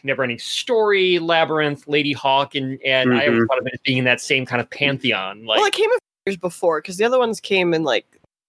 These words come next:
Speaker 3: the latter-ish eighties, like, eighty-six and on.
Speaker 1: Yeah.
Speaker 3: I think, um, Legend was eighty-five.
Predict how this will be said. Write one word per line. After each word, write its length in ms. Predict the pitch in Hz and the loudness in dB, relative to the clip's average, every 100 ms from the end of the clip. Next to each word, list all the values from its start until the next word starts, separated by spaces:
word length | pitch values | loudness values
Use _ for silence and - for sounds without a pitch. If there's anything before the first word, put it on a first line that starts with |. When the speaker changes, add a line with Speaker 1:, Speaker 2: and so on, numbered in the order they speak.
| _ _ _ _ _ | _ _ _ _ _
Speaker 3:
the 140 | 185 170 | -2 0
latter-ish 920 | 151 156 175 196 160 220 214 - - _ 214 | 2 2 2 2 2 0 0 -2 -4 _ -2
eighties, 680 | 226 240 247 247 - - _ _ | 0 0 0 -2 -8 -12 _ _
like, 140 | 165 170 | -6 -2
eighty-six 480 | 170 175 - 175 - | 0 0 -2 -4 0
and 80 | 175 | 0
on. 80 | 220 | 4
Speaker 1:
Yeah. 420 | 196 185 180 170 _ _ _ _ _ _ | 4 4 2 -2 _ _ _ _ _ _
Speaker 3:
I 60 | - _ | -20 _
think, 260 | - 220 - - | 0 0 0 0
um, 460 | 185 165 143 156 - _ - | 2 4 0 -4 -10 _ -2
Legend 320 | 175 170 156 | 0 0 -2
was 100 | 160 | -2
eighty-five. 480 | 143 123 - 127 | -2 -4 -6 -6